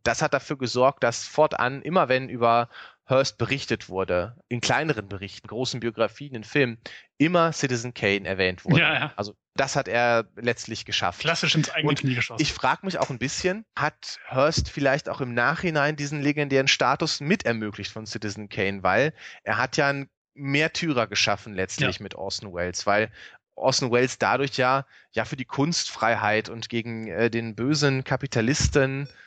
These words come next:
Speaker 1: vielleicht hat er ein bisschen dazu beigetragen.
Speaker 2: Glaub ich auch. Also das, das klingt schon plausibel, dass dieser Film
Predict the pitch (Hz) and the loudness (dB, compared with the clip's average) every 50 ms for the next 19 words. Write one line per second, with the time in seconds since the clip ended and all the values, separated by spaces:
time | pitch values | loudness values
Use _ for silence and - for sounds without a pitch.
0 | _ _ - - 151 147 143 - 170 156 160 139 143 175 - 175 151 147 - - | _ _ -4 0 2 2 2 2 2 2 2 2 0 0 0 0 0 0 0 0
1 | 156 135 98 92 85 90 - - - 85 85 82 82 90 _ _ _ _ _ _ | 0 0 0 0 0 -4 -8 -4 -2 -2 -2 -2 -4 -10 _ _ _ _ _ _
2 | _ _ _ _ _ - 185 156 147 147 143 - 135 185 220 - 247 - - 196 | _ _ _ _ _ -20 -10 -6 -2 0 2 2 2 2 2 0 -2 -2 0 2
3 | 208 214 190 156 175 160 147 156 175 185 - 202 180 - - 214 226 226 - 208 | 2 2 2 2 0 0 2 2 2 2 0 0 0 2 2 4 4 4 6 6
4 | 202 196 208 220 226 233 - - - 180 196 185 160 180 226 247 185 143 139 131 | 4 4 2 0 -4 -14 -12 -4 0 0 2 2 2 2 0 2 2 0 0 0
5 | 143 156 - - 175 170 156 - - 175 175 185 190 | 0 0 -2 -2 0 0 0 0 2 2 2 4 2